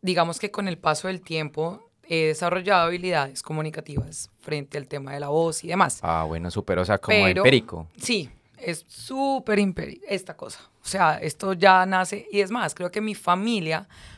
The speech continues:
Speaker 1: mi abuela en su momento trabajó en radio. Creo que es más por un tema, algo así.
Speaker 2: ¿Interesante el tema?
Speaker 1: Sí, a mí me encanta. Yo creo que el micrófono es el vehículo más rápido para transportar información.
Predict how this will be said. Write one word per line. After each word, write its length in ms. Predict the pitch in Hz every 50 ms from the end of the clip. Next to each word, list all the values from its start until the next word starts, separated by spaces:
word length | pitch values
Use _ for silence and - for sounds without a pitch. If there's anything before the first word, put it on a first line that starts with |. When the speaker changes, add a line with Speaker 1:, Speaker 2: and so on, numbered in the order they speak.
| - _
Speaker 1:
mi 100 | - 175
abuela 300 | 175 170 170 165 160 160
en 60 | 160
su 120 | - - 180
momento 320 | 180 165 160 151 139 151
trabajó 300 | - 156 156 151 139 143
en 60 | 139
radio. 280 | 139 147 135 131 156 147 - - - - - _
Creo 240 | - - 185 190 190
que 80 | - 208
es 60 | 202
más 220 | 196 185 175 160
por 120 | - 185 180
un 80 | 180
tema, 500 | 170 - 170 170 165 160 160 170 196 - - _ _ _ _ _ _ _ -
algo 320 | - - 165 156 147 151
así. 320 | 156 147 - - 147 139 - _ _ _
Speaker 2:
¿Interesante 580 | - 117 107 - - 104 107 104 110 104 95 120
el 80 | 113 117
tema? 300 | - 127 131 156 208 - _ _ - _ _ _
Speaker 1:
Sí, 840 | - - - - 262 254 233 202 202 247 277 247 196 170 147 185 - - -
a 80 | 165 175
mí 140 | 185 190 190
me 80 | 208
encanta. 480 | 220 233 - 233 240 247 233 - - 175
Yo 160 | 160 170 165
creo 240 | - 180 196 185 185
que 80 | -
el 80 | 226 226
micrófono 880 | 233 208 - - 170 175 160 - 180 180 180 190 208 226 220 208 214 - _ _ _ _ _ _ _ _ _ _ _
es 260 | - 185 180 175 -
el 100 | 190 185
vehículo 440 | 180 208 214 196 - - 180 175 185
más 200 | 190 180 170 165
rápido 380 | 170 165 165 165 - 180 180
para 160 | 175 180 180 180
transportar 480 | 185 180 - - 156 147 - - 147
información. 800 | 147 143 - - 165 165 160 156 - - 160 175 208 247 294